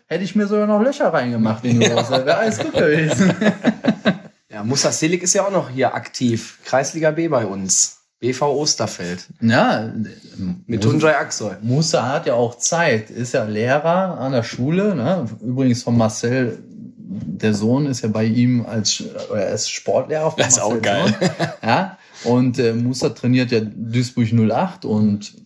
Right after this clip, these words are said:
Speaker 1: ja, er hat viel Zeit, kann natürlich dann auch noch ein bisschen
Speaker 2: Dann macht,
Speaker 1: Kreisliga kicken.
Speaker 2: dann macht er auch nur Sprinttraining mit Landers sein Sohn. Der ist auch feilschnell, der Kleine.
Speaker 1: <laughs> Ja,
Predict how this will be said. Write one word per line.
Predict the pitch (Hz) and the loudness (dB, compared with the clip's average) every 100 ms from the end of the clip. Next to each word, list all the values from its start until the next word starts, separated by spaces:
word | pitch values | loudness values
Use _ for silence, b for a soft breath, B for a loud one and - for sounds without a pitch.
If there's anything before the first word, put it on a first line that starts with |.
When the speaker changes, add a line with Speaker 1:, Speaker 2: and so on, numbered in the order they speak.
| - | -12
Speaker 1:
ja, | 240 370 359 - | -8 -4 -4 -4
er | - 240 | 0 2
hat | 359 | 0
viel | - 294 254 | 0 0 0
Zeit, | - - 208 214 - | 2 0 2 -2 -4
kann | - 208 | -2 0
natürlich | 220 170 196 185 | 0 -4 -8 -4
dann | 180 | -2
auch | 165 170 | 0 0
noch | 170 | 0
ein | 156 | -4
bisschen | 156 139 120 | -4 -4 0
Speaker 2:
Dann | 123 | 2
macht, | 151 | 2
Speaker 1:
Kreisliga | 156 185 170 | 2 0 -2
kicken. | - 220 143 | 0 0 2
Speaker 2:
dann | 170 | 2
macht | 165 160 | 2 2
er | 113 | 2
auch | 147 | 0
nur | 147 147 | 0 0
Sprinttraining | - 120 123 123 110 98 101 101 | -2 -2 -2 -2 -2 0 0 -2
mit | 101 - | -4 -4
Landers | 98 104 101 95 | -2 0 0 -2
sein | 98 95 | -2 -2
Sohn. | 95 98 98 | -2 -2 0
Der | 120 | 2
ist | - | 2
auch | 104 117 101 | 2 0 -2
feilschnell, | - - 180 - 151 135 185 175 - 143 139 123 | -8 0 0 2 0 4 2 2 -4 0 -2 -2
der | 104 | -8
Kleine. | - 98 92 104 104 | -8 -8 -8 -8 -6
Speaker 1:
<laughs> | |
Ja, | 131 269 247 | -6 -4 -4